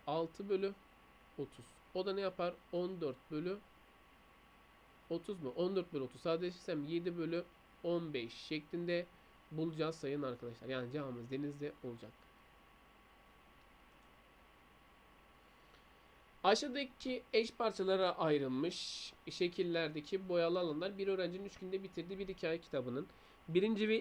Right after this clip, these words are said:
ikinci günlerde ne kadar okuduğunu göstermektedir. Buna göre üçüncü gün okuduğu sayfa sayısının kitabın tamamına oranı nedir? Ben şunu diyorum. Birinci gün bir bütün.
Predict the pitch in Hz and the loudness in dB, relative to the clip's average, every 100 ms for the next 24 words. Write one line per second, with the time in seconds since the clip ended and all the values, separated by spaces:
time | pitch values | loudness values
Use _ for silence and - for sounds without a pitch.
0 | - 170 - 208 190 165 143 127 147 202 | 2 -2 0 0 2 4 4 4 2 0
1 | 185 175 156 147 151 175 214 165 139 123 | 0 -2 -2 -4 -6 -6 -4 -4 -4 -8
2 | 123 127 - - - - - 190 220 233 | -8 -14 -20 -20 -20 -20 -6 2 4 4
3 | 240 240 185 240 220 214 214 196 190 208 | 2 0 -2 -2 -4 2 2 2 -2 0
4 | 185 180 196 175 151 131 127 - 131 190 | 0 0 -2 -4 -4 -6 -8 0 2 2
5 | 208 208 196 156 127 175 196 196 233 185 | 0 0 2 2 0 0 0 0 -2 -4
6 | 135 - - - - - 302 302 240 196 | -6 -10 -18 -20 -20 -6 -4 -2 -2 -2
7 | 139 131 - - - - - - - 214 | -2 -4 -16 -20 -20 -20 -20 -16 -4 0
8 | 285 302 160 156 247 - - - - - | 0 0 -2 -4 -4 -10 -20 -20 -20 -20
9 | - - - - - - - - - - | -20 -20 -20 -20 -20 -20 -20 -20 -20 -20
10 | - - - - - - - - - - | -20 -20 -20 -20 -20 -20 -20 -20 -20 -20
11 | - - - - - - - 226 214 170 | -20 -20 -20 -20 -20 -20 -4 -2 0 -2
12 | - 127 | -4 -10